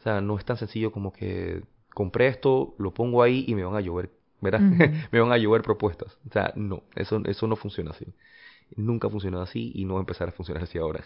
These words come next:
Speaker 1: <laughs> Así que, eh, sí, sí es importante también que te formes en el gran negocio de las bienes raíces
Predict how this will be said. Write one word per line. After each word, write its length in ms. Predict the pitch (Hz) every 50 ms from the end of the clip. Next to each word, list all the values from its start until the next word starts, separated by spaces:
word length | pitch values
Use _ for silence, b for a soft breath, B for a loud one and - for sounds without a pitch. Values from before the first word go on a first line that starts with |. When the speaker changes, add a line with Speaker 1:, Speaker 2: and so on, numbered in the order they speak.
| -
Speaker 1:
<laughs> 100 | - -
Así 220 | 151 131 - - 101
que, 220 | - 123 - - B B B B B B B -
eh, 360 | - - 120 110 - - - -
sí, 440 | 113 - - - - 131 131 131 - -
sí 140 | - - 131
es 40 | 123
importante 460 | 135 123 104 101 101 - 117 113 113
también 460 | 107 98 95 98 98 104 107 107 - _ _ _
que 100 | - 113
te 100 | - - 95
formes 680 | - - 139 131 127 117 110 104 101 101 101 - - -
en 180 | 107 104 98 98
el 300 | 95 92 90 90 95 92
gran 480 | - - 123 117 120 117 117 120 120 113
negocio 420 | 110 104 101 104 104 104 - 110
de 120 | 107 101 95
las 200 | 95 90 92 104
bienes 300 | - - 95 95 101 98
raíces 480 | 98 95 101 117 120 120 135 143 139